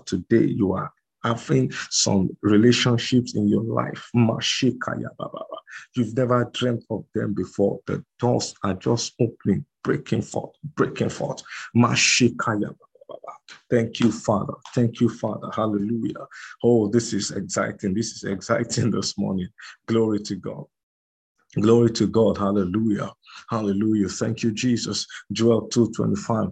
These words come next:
Bible says, "The Lord says, I'll give you back what you lost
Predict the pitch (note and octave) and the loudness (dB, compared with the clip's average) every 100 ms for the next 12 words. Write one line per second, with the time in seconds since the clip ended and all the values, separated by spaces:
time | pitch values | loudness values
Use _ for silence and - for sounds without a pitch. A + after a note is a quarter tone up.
0 | - A2+ A2+ G2 - A2 - F2+ F2+ A#2 | -4 -2 -2 -4 -4 -4 0 -2 0 0
1 | G#2 - A2+ G2+ F2+ F2 F2 A#2+ A2 A2 | -2 -4 -4 -2 -4 -6 0 2 4 2
2 | F2 G#2+ G2+ - G2+ G2+ - F#2+ F#2 - | 0 -4 -6 -8 -4 -4 -2 -4 -4 -4
3 | - - | -6 -10